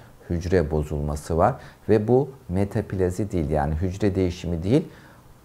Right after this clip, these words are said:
oradaki hücrelerin bozulması şeklindeydi. Yani kanserin bir önceki, e, safhası oluyor. Evet, görüyorsunuz. Bal peteği görünümünde burada normal, e,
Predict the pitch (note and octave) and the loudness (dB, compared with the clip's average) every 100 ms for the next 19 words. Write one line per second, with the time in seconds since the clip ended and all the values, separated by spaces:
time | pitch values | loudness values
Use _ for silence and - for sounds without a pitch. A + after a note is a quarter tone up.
0 | - B2+ C3+ G#2+ G2 - A2+ G#2 G2 A2+ | 4 8 8 6 2 0 -2 2 2 2
1 | A#2+ G2 F2 F#2 F2 F2+ G#2 C#2+ C#2+ - | 2 0 0 0 0 -2 -4 -6 -6 -4
2 | C2 C2 G2+ F2+ D2 G2 - E2 D#2+ E2 | -4 -2 0 0 0 -2 -2 -4 -2 -4
3 | F#2 E2+ C#2+ C#2 C2+ - G#2+ G#2+ - - | -2 -2 -2 -4 -6 -6 -6 -6 -14 -20
4 | - - D2+ D#2 C#2 B1 - - - - | -18 -4 2 2 2 -2 -6 -14 -20 -18
5 | - D#2+ D#2 C#2 - - E2 D#2 E2 A#2+ | -4 -2 -2 -6 -4 0 0 2 2 0
6 | - - - C#2+ D2+ B2 F#2+ D2 D2 A2+ | -4 -12 -2 -2 2 4 6 4 0 -2
7 | C3 - - - - - - G#2+ A2 F#2+ | -4 -8 -20 -20 -20 -20 -8 2 4 4
8 | - - C#2 C#2 C#2+ C#2 C2 C2+ C2 C#2 | 0 -4 -2 -2 -2 -2 -2 -2 -2 -2
9 | C#2 D#2 A#2 G#2 F2 E2 G#2+ - - - | -2 0 2 4 4 4 -2 -4 -12 -20
10 | - - - D#2+ D#2+ D#2+ D#2 | -20 -20 -6 2 6 8 6